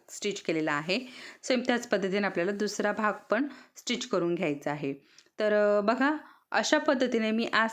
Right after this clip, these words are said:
तुम्हाला इथे अरी वर्कचा ब्लाऊज कशा प्रकारे स्टिच करायचा आहे, अ, इथे कुठली पद्धत वापरायची, फूड कसा चेंज करायचा, अगदी step by step सविस्तर माहिती दिलेली आहे. हे बघा, आता साईडचा जो पार्ट आहे,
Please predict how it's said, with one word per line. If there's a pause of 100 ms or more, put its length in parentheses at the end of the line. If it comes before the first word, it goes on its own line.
तुम्हाला
इथे
अरी
वर्कचा
ब्लाऊज (360)
कशा
प्रकारे
स्टिच
करायचा
आहे, (320)
अ,
इथे
कुठली
पद्धत
वापरायची,
फूड
कसा
चेंज
करायचा, (400)
अगदी
step
by
step
सविस्तर
माहिती
दिलेली
आहे. (520)
हे
बघा,
आता
साईडचा
जो
पार्ट
आहे,